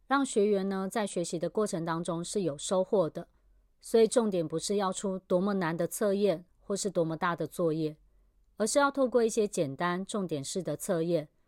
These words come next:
或是作业，来确保学员有学会了就可以了。因为在线上课程的状况下，你不希望因为把难度调高，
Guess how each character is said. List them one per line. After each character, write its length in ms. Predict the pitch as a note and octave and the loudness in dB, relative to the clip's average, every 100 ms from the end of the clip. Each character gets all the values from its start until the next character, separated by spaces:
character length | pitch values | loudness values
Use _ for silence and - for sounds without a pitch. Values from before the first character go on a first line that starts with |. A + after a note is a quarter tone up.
| _ _ | _ _
或 140 | G#3+ | -2
是 120 | A3 | -2
作 240 | F#3+ G#3 F3+ | 0 2 2
业， 300 | F3 D#3+ - _ _ _ - | 2 0 -6 _ _ _ -4
来 160 | F3 | -4
确 220 | - E4 | 0 0
保 180 | A#3+ F3 | 2 2
学 240 | D#3 E3+ F3+ | 2 0 2
员 180 | E3+ | 0
有 160 | E3 C3 | 0 -4
学 220 | - D3+ | -6 -6
会 220 | - C4+ | 0 0
了 160 | F#3+ D3+ - _ _ - | 0 -2 -10 _ _ -2
就 140 | C4+ | 0
可 180 | B3+ F#3 | 2 2
以 120 | F3 | 2
了。 220 | C#3 C#3+ _ _ _ _ _ _ _ - | -2 -6 _ _ _ _ _ _ _ -4
因 140 | A3 | 0
为 100 | A3 | 2
在 240 | G3 G3 F3+ | 2 0 0
线 180 | A3+ | -2
上 160 | G#3 G3 | -2 -2
课 140 | A3 | -2
程 180 | G#3+ F3+ | -4 -4
的 80 | D3+ | -4
状 220 | E3+ E3+ | -4 -4
况 180 | F3 D#3+ | -4 -6
下， 300 | - D3 D#3+ _ _ _ | -6 -8 -10 _ _ _
你 100 | G3+ | -4
不 140 | G#3+ | -2
希 180 | B3+ A#3+ | 0 2
望 200 | A#3+ A3 | 2 2
因 140 | G#3+ A3 | 0 0
为 120 | G#3 | 0
把 180 | D#3 C#3+ | 0 -2
难 320 | D#3+ C#3+ D#3 | -4 -6 -2
度 200 | B3 F#3+ | 0 0
调 260 | - D3 D3 | -2 -8 -6
高， 380 | F#3+ E3+ E3+ | -2 0 -2